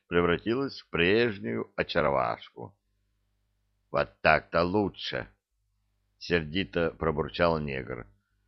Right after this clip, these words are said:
«Ты следи за подругой, братан, а то загремишь с ней под фанфары. На полицию нарвёшься, столько бабла стегнуть придётся. Жуть!» «А без бабла?» — полюбопытствовал Ванюша.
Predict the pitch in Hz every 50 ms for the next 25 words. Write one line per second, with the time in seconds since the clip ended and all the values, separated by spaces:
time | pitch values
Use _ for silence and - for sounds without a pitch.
0 | _ _ _ _ _ _ _ - - 127 139 98 - - 117 123 123 - - 156
1 | 113 76 - - 78 - - 80 78 71 101 123 120 78 69 64 60 - 69 76
2 | - - 113 110 98 82 69 57 - - 65 67 - 78 71 60 73 78 76 92
3 | 101 110 131 143 143 131 - - 80 78 - - 73 - - - 78 73 - -
4 | - 76 69 64 60 58 - _ _ _ _ _ _ _ _ _ _ _ _ _
5 | _ _ _ - 73 82 85 - 110 120 135 160 165 135 107 - 127 127 123 123
6 | 123 123 117 123 127 123 117 - - - - 101 95 90 78 - _ _ _ _
7 | _ _ _ _ - - - - - 113 117 101 82 95 92 78 64 - 85 82
8 | 76 104 120 147 147 120 82 - - - 87 80 78 82 78 69 - - 78 80
9 | 71 71 76 69 - - - - 58 52 - - - - - - 78 110 151 151
10 | - - - - _ _ _ _ _ _ _ _ _ _ _ _ _ _ _ _
11 | _ _ _ _ _ - - 78 80 71 71 78 78 69 - - 71 73 67 -
12 | 64 64 78 92 101 123 151 - _ _ _ _ _ _ _ _ _ _ _ _
13 | _ _ - 78 82 85 73 82 78 - 78 76 69 - - 85 95 104 104 92
14 | 123 147 131 90 78 - - - 62 58